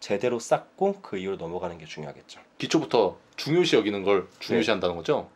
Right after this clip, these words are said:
Speaker 1: 네,
Speaker 2: 기초부터.
Speaker 1: 그럼요. 네, 그렇게 수학 공부하는 거 굉장히 중요한 것 같습니다. 그리고 역설적으로 그렇게 길게 외우면 길게 외울수록 더 안 까먹어요.
Speaker 2: 음.
Speaker 1: 왜냐하면은 흐름을 갖고 어떻게 그 공식이나 아니면 개념이 성립하는지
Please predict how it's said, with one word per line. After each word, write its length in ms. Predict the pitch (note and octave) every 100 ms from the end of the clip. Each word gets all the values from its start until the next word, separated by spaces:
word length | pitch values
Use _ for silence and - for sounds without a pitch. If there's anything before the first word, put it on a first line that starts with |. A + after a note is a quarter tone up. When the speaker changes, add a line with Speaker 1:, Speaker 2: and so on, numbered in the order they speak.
| -
Speaker 1:
네, 160 | C#3+
Speaker 2:
기초부터. 280 | C3 C#3+ C3+
Speaker 1:
그럼요. 260 | G2 F#2 F#2 -
네, 260 | G#2+ G2 F#2
그렇게 760 | - C#3+ C#3+ D3 C#3+ - D3+ C3+
수학 260 | - E3 -
공부하는 300 | G2 G#2+ G2
거 80 |
굉장히 320 | F#2 G#2+ A2+ G2+
중요한 260 | F2+ F2 E2
것 60 |
같습니다. 380 | D#2+ E2 D#2 D#2 -
그리고 500 | - B2 A#2+ B2+ F2+ F#2
역설적으로 760 | G2+ G3 F#3 D#3+ A#2 A#2+ G2+
그렇게 280 | - A2+ A2+
길게 420 | - A2 A#2+ C3+
외우면 400 | D3 B2+ A#2 A2
길게 280 | - G2+ G#2
외울수록 540 | F2+ F2 F2+ A2 C#3+ - _
더 180 | - F2
안 180 | E2+ F2+
까먹어요. 480 | A2+ E2 D#2 D2 D#2+ -
Speaker 2:
음. 340 | F#2 F#2 F2+ F2 -
Speaker 1:
왜냐하면은 440 | A2+ A#2+ A#2 A2
흐름을 420 | A2+ A3+ A3+ G#3 -
갖고 540 | - - - F3 G3 - -
어떻게 680 | G2 G2+ E3 D#3+ - C#3 B2+
그 400 | - G#2+ G2+ F2+
공식이나 640 | - G#2+ G#2 A2+ G2+ B2+ D#3+
아니면 200 | F#2+ F#2+
개념이 380 | - G2+ A2 A2
성립하는지 720 | D#3+ E3+ D#3+ G2 F2 E3+